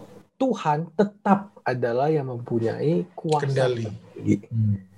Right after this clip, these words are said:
Speaker 1: Walaupun mungkin kamu merasa bahwa kamu nggak butuh Tuhan, tapi ada Tuhan yang mengontrol dan masih punya kuasa untuk masih kamu, eh, meninggikan kamu ataupun merendahkan kamu,"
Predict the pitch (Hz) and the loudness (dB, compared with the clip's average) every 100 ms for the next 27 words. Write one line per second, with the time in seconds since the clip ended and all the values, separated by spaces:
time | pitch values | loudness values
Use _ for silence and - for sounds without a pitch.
0 | - - - - - 123 117 - - 202 | -20 -20 -20 -18 -4 -2 0 -4 -2 0
1 | 208 202 - - - 156 151 175 156 147 | 2 -2 -14 -18 -6 -2 0 0 0 0
2 | 165 151 131 123 143 120 110 113 110 123 | 0 0 -2 0 2 2 2 0 0 0
3 | 143 123 104 113 104 160 139 107 104 107 | 2 2 -2 -6 2 2 2 0 -4 -6
4 | - - - - 123 - 139 117 117 - | -10 -20 -8 -2 -2 0 0 2 -2 -2
5 | - 113 110 - 104 - - - - - | -2 0 0 0 -4 -10 -20 -20 -20 -8
6 | 117 131 135 139 135 139 - _ - 131 | -2 0 0 -2 -4 -8 -16 _ -2 0
7 | 120 120 120 - 123 117 117 110 110 110 | 0 0 -2 -2 0 2 0 -2 -4 -2
8 | 117 107 120 - 107 107 - 139 147 - | -2 0 -2 0 0 0 2 4 4 0
9 | - - 110 - 113 104 - - - 98 | -6 -4 -2 -2 0 -2 -2 -2 0 0
10 | 92 - - - - - - 95 101 - | -2 -6 -14 -10 -8 -8 -2 0 0 -2
11 | - 117 117 104 101 117 190 254 - 131 | -2 0 0 -2 -6 0 2 2 -2 -2
12 | 135 254 226 202 202 180 190 196 190 | -4 -4 -2 2 2 0 -2 -2 0